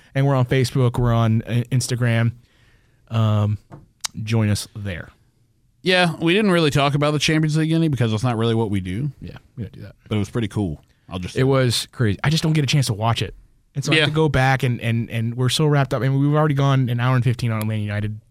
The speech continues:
Speaker 2: Well, it's so funny just because
Speaker 1: I
Speaker 2: there's
Speaker 1: can't do more soccer.
Speaker 2: there's so many people. Yeah, I'm not getting into it other than ju-, it's just, like, within Dirty South Soccer. Like, it feels like I,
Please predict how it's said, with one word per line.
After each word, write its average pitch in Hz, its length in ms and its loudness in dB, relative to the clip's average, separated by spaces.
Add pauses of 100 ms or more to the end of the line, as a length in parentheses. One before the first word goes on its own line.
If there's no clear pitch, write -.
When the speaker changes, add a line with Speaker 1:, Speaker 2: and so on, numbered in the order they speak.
(200)
Speaker 2:
Well, 170 60 0
it's - 80 0
so 196 120 2
funny 165 300 2
just 143 200 0
because 135 260 0
Speaker 1:
I 131 40 2
Speaker 2:
there's 151 120 2
Speaker 1:
can't - 20 -2
do 143 100 2
more 117 160 2
soccer. 101 320 0
Speaker 2:
there's 139 240 2
so 156 300 2
many 151 260 2
people. 131 420 2
Yeah, 123 240 2
I'm 127 100 2
not 120 360 -2
getting 123 200 0
into 117 160 2
it 110 80 2
other 120 220 2
than 117 180 0
ju-, 123 80 0 (160)
it's 135 100 -2
just, - 320 -4
like, 123 220 0
within 135 400 2
Dirty 151 240 2
South 139 240 0
Soccer. 131 460 -2 (600)
Like, 135 220 -2 (300)
it 143 80 -2
feels 180 280 2
like 135 280 0 (320)
I, 175 160 2